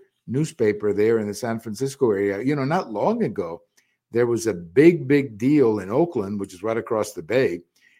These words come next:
where the N double A C P went to a, a city council basically saying, "You gotta stop this crime. You gotta do something about this crime because this crime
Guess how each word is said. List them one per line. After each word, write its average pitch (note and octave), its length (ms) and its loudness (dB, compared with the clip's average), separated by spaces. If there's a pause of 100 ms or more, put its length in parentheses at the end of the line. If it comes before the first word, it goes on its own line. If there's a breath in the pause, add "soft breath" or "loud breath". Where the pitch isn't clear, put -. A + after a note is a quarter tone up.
(120 soft breath)
where A#2+ 160 0
the B2 180 2
N D#3+ 120 2
double C#3+ 300 4
A C3 100 4
C B2+ 220 -4
P E3 320 0
went B2 300 -4
to A#2 200 2
a, F#2+ 180 -2 (420)
a A#2 80 -10
city C#3+ 280 -2
council C#3+ 500 0
basically B2+ 480 -2
saying, A#2 400 -4
"You D#3 100 0
gotta E3+ 280 2
stop D#3+ 360 -2
this C#3 160 -6
crime. C#3+ 400 -4
You B2+ 60 -6
gotta D3 200 0
do C#3 120 -6
something D#3+ 360 -2
about G#2+ 220 -4
this G#2 160 -6
crime G#2+ 420 -6 (380 soft breath)
because C3 380 2
this E3+ 200 2
crime C#3 600 -2